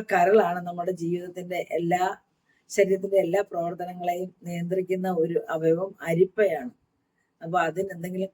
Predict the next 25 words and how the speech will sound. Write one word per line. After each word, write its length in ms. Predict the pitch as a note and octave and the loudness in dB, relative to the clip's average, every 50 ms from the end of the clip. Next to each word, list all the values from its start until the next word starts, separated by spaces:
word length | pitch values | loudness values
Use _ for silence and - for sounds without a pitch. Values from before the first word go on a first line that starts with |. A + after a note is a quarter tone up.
| - E3 | -2 0
കേട് 220 | D#3+ E3 E3 F#3+ | 2 2 2 2
പറ്റിയാൽ 380 | F3+ E3+ D#3+ - - F3 F3 F3 | 0 -2 -2 -4 -6 -10 -10 -8
പിന്നെ 240 | E3 E3 E3+ E3+ | -8 -8 -10 -10
നമ്മുടെ 280 | F3 E3+ E3 E3 E3+ F3+ | -10 -10 -10 -8 -8 -8
ജീവിതം 400 | F3 E3 E3 E3 E3 E3+ F3 F#3 | -6 -2 -2 -2 -2 -4 -8 -12
സുരക്ഷിതമല്ല. 760 | F3+ - F3+ - - - E3+ F3+ F3 E3 D3+ D3 D#3+ D#3+ - _ _ _ _ _ _ _ _ _ _ _ - A3 | -12 -10 -10 -8 -8 -8 -6 -4 -4 -2 -2 -2 -2 -4 -6 _ _ _ _ _ _ _ _ _ _ _ -14 -8
മനസ്സിലായോ? 380 | G3+ G#3+ G#3+ G3+ F3+ E3 D#3 - _ _ _ _ _ - | -8 -4 -2 0 0 0 -2 -4 _ _ _ _ _ -6
അപ്പൊ 140 | F3+ F#3+ G3+ | -2 -2 0
നമ്മുടെ 300 | F#3+ F3+ E3+ E3+ F3+ A3 | 0 -2 -2 0 0 0
കരളിനെ 540 | A3+ - G3+ F3 E3+ F3 F#3 F#3 F#3 F#3+ G#3+ | 2 2 0 0 0 -2 -4 -4 -2 -2 -4
സുരക്ഷിതപ്പെടുത്താൻ 680 | G#3 - F3+ D#3+ E3 F3+ F#3 - F3+ F#3 E3 E3+ F3 F3 | -2 -4 -4 -6 -4 -2 -2 -2 -2 -2 -2 -2 -2 -2
വേണ്ടി 160 | E3+ E3+ F3 | -2 -6 -6
നമ്മൾ 220 | F3 E3+ E3 E3 E3+ | -6 -6 -6 -8 -8
ഇതേ 260 | E3 E3 E3 E3+ F3 | -8 -6 -6 -6 -6
രീതിയിലുള്ള 520 | E3+ D#3+ D#3 E3 F3 E3+ E3 E3 E3+ F3+ | -6 -6 -6 -6 -6 -4 -2 -2 -2 -2
ചിട്ടകളൊക്കെ 600 | - - - D#3+ - - E3+ E3+ E3 E3 E3 F3+ E3+ | -4 -6 -12 -10 -6 -6 -6 -4 -4 -6 -6 -8 -10
ജീവിതത്തിൽ, 580 | E3 D#3+ D#3 D#3+ E3 F3 F3 E3+ F#3+ A3 - _ _ _ _ _ _ _ _ _ - F3+ | -10 -8 -8 -8 -8 -8 -6 -6 -6 -6 -6 _ _ _ _ _ _ _ _ _ -6 -2
ഏഹ്, 200 | F#3 F#3 F3+ F3 | -2 0 0 0
ജീവിതശൈലിയിലൊക്കെ 920 | E3 F3 F3 F3 F3 F3+ F3+ - F#3 E3 E3 E3 E3+ E3 D#3+ D#3+ - F#3+ | -2 -2 -2 0 0 0 0 2 2 2 2 2 2 0 0 0 -2 -6
മാറ്റം 440 | F#3 E3 D#3+ D#3 D#3 - F3+ E3+ E3 | -6 -6 -6 -8 -6 -8 -8 -6 -6
വരുത്തുക. 480 | E3 D#3 C#3 C#3+ E3 F3 G3 - - _ _ _ _ _ _ _ _ _ - | -6 -6 -6 -6 -2 -2 -2 -2 -4 _ _ _ _ _ _ _ _ _ 6
പിന്നെ 300 | G3+ G3+ A3+ A#3+ A#3+ - - A3 | 6 6 6 4 2 2 0 0
രണ്ടാമതായിട്ട് 560 | G3+ F#3+ F#3 G3+ G#3 G#3 G#3+ G#3 G#3 G#3+ A3+ | 0 2 4 4 4 6 6 4 4 4 2
നമുക്ക് 200 | A3 G#3+ G#3 A3 | 0 0 2 0
പ്രധാനപ്പെട്ട 760 | G#3+ G3+ F#3+ F3+ F#3 G3 G3+ A3 G#3+ A3 G#3 - G#3+ G#3+ | 0 2 2 2 2 2 2 0 0 0 2 2 2 0